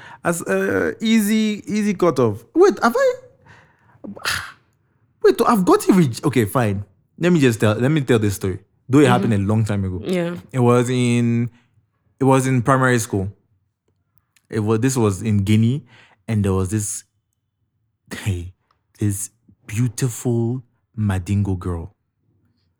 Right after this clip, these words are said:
Speaker 1: Madingo, I, I just, it's Madingo for, in English, and then it's Malenke. I don't know. You guys
Speaker 2: It's a
Speaker 1: can
Speaker 2: tribe or what?
Speaker 1: Yeah, it's a tribe.
Speaker 2: Mm.
Speaker 1: They are, they are very closely related to, um, the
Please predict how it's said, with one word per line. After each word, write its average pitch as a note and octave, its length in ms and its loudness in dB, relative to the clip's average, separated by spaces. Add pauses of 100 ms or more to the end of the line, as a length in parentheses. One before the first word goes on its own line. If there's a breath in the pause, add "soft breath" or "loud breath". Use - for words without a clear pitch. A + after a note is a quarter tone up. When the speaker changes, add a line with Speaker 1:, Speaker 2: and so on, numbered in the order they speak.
(200)
Speaker 1:
Madingo, C#3+ 640 2
I, B2 300 -6
I C3+ 60 -4
just, D#3 200 0 (240)
it's A#2 140 -2
Madingo D3+ 460 2
for, B2 480 0
in B2+ 160 0
English, C#3+ 300 0
and A#2+ 100 0
then A#2+ 120 0
it's G2+ 120 -2
Malenke. G#2 580 0 (460)
I A2+ 80 -6
don't A#2 160 -2
know. A2 80 -2
You G#2 120 -2
guys A2 200 0
Speaker 2:
It's - 20 -2
a F#3 60 -2
Speaker 1:
can G#2 80 -2
Speaker 2:
tribe G3+ 260 -2
or F3 180 -6
what? F3 200 -8
Speaker 1:
Yeah, C3+ 160 4
it's B2 40 4
a B2 140 4
tribe. A2+ 400 2
Speaker 2:
Mm. - 160 -4
Speaker 1:
They C3 80 4
are, B2+ 240 4
they C3+ 140 4
are C3+ 60 6
very C#3+ 360 4
closely C#3+ 300 2
related A#2+ 540 2
to, A#2 400 2
um, A2+ 360 2
the G#2+ 400 0